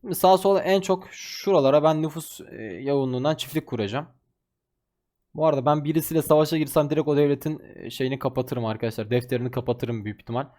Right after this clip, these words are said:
Şu an çünkü çok büyük, güçlü bir devletim. Şöyle aynı anda her yere çiftlik kura kura gideceğim.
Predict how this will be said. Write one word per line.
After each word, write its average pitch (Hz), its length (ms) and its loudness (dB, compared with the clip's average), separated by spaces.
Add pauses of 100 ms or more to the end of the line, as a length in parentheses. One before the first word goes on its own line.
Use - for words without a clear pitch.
(480)
Şu 117 180 -8
an 117 100 -2
çünkü 127 600 -6 (200)
çok - 300 -6
büyük, 127 340 -10
güçlü 120 280 -8
bir 117 80 -2
devletim. 104 440 -2 (1000)
Şöyle 165 220 -2
aynı 185 240 6
anda 170 180 6
her 180 120 10
yere 160 200 6
çiftlik 170 320 -4
kura 170 240 2
kura 151 180 2
gideceğim. 127 400 -4